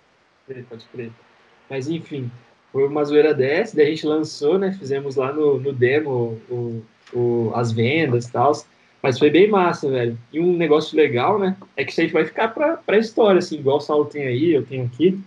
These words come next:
muita gente deve ter. Então, tipo assim, marcou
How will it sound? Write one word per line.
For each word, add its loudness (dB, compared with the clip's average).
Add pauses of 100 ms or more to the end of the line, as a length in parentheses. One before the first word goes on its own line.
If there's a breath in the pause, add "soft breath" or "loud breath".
(120)
muita 0
gente -4
deve 2
ter. 0 (340)
Então, 2
tipo 0
assim, 0
marcou 2